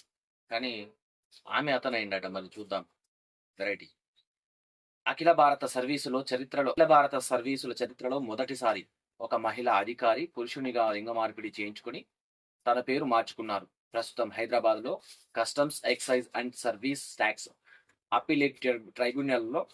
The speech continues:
సంయుక్త కమిషనర్గా విధులు నిర్వహిస్తున్నారు ఎం అనసూయ. పురుషునిగా లింగ మార్పిడి చేయించుకున్నారు. ఆమె పేరు అతన్ని రికార్డ్,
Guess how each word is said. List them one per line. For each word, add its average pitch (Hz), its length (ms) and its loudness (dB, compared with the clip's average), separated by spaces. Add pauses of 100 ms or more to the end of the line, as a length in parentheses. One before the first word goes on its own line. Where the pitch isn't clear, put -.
సంయుక్త 151 460 0
కమిషనర్గా 135 600 2
విధులు 123 240 -2
నిర్వహిస్తున్నారు 107 800 -4 (1700)
ఎం 147 240 -2
అనసూయ. 117 460 -2 (720)
పురుషునిగా 175 440 4
లింగ 143 200 2
మార్పిడి 147 500 4
చేయించుకున్నారు. 120 560 -4 (180)
ఆమె 117 200 -2
పేరు 127 240 0
అతన్ని 131 400 2
రికార్డ్, 131 360 0